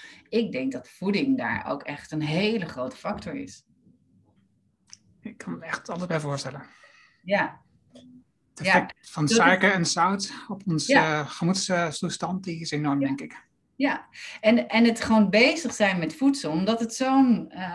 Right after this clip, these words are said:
Speaker 1: ja, het is natuurlijk feitelijk, is het een soort van yoga drie punt nul of, eh, hoe noem je het allemaal tegenwoordig? Van die, eh,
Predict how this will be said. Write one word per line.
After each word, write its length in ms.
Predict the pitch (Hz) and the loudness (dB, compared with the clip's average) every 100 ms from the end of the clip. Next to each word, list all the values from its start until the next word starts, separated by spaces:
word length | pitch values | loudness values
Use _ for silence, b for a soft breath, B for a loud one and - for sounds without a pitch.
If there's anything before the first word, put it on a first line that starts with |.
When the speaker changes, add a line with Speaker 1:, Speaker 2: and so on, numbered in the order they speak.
| 160 156 - - b b b b | -8 -10 -10 -14 b b b b
Speaker 1:
ja, 140 | - 196 | -16 -14
het 80 | |
is 60 | 202 | -8
natuurlijk 260 | - 226 - | -6 -4 -2
feitelijk, 420 | 254 254 226 202 | -2 0 -2 -4
is 100 | 202 | -6
het 100 | 208 | -6
een 60 | |
soort 140 | 214 196 | -6 -4
van 180 | 202 190 | -2 0
yoga 380 | 185 - 196 | -2 -2 -4
drie 200 | 185 196 | -4 -4
punt 200 | 196 175 | -4 2
nul 320 | 196 233 240 208 | 4 6 4 2
of, 300 | 156 175 - | 0 -4 -6
eh, 500 | - 175 175 165 170 170 | -6 -2 0 0 -2 -4
hoe 100 | 185 | -2
noem 200 | 190 202 | 2 2
je 60 | |
het 100 | 202 | 0
allemaal 180 | 185 196 | -6 -8
tegenwoordig? 640 | 196 190 185 190 226 269 269 | -8 -10 -6 -2 0 -2 -4
Van 140 | 185 | -8
die, 200 | 185 185 | -4 -4
eh, 200 | 180 180 | -4 -4